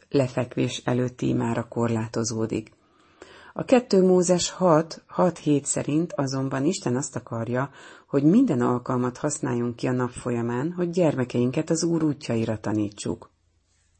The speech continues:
Négyszázhatvan. Gyakorlóközpont. Legyetek tehát Isten utánzói az Istennek, mint szeretett gyermekek,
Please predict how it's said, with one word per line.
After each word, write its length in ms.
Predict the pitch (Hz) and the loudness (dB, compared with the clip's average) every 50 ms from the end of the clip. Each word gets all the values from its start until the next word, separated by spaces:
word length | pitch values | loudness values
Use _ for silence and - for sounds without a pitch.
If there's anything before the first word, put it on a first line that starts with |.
| _ _ _ _ _ _ _ _ _ _ _ _ _ _ _ _ _ _ _ _ _ _ _ _ _ _ _ _ _ _ _ _ _ _ _ _ | _ _ _ _ _ _ _ _ _ _ _ _ _ _ _ _ _ _ _ _ _ _ _ _ _ _ _ _ _ _ _ _ _ _ _ _
Négyszázhatvan. 1000 | - 165 170 165 165 - - 123 - - - 135 139 - - 175 170 170 170 - _ _ _ _ _ _ _ _ | 4 6 6 6 4 0 -4 -4 -4 -4 -4 -6 -6 -4 -2 -2 -2 -2 -4 -8 _ _ _ _ _ _ _ _
Gyakorlóközpont. 1160 | - 170 170 156 - - 131 120 120 120 117 - 120 113 - - - 117 113 110 113 - - _ _ _ _ _ _ _ _ _ _ _ - - - - - - - _ | 2 2 2 2 2 -4 -6 -4 -4 -6 -4 -6 -4 -4 -4 -6 -6 -6 -8 -8 -8 -12 -20 _ _ _ _ _ _ _ _ _ _ _ -20 -20 -20 -20 -20 -20 -8 _
Legyetek 420 | 247 247 240 220 214 - 202 - | 2 4 4 4 4 4 0 2
tehát 360 | - 196 185 185 185 185 185 | 2 2 4 6 4 4 4
Isten 300 | 202 185 - - 185 180 | 2 0 2 4 4 6
utánzói 720 | 180 175 170 - 160 151 147 147 135 147 147 147 151 147 147 | 6 4 4 4 4 4 4 4 4 4 4 4 4 6 6
az 140 | 147 143 143 | 4 4 4
Istennek, 640 | 165 160 - - - 170 170 170 175 175 175 - | 2 2 2 0 0 2 4 4 4 2 0 2
mint 200 | 180 180 175 170 | 4 4 4 4
szeretett 480 | - - 180 156 143 131 - 139 127 123 | 4 2 0 0 0 -2 -4 -6 -4 -2
gyermekek, 640 | 135 127 123 120 120 120 113 - 139 151 151 - | -2 -2 -2 -2 -6 -8 -8 -8 -8 -10 -10 -12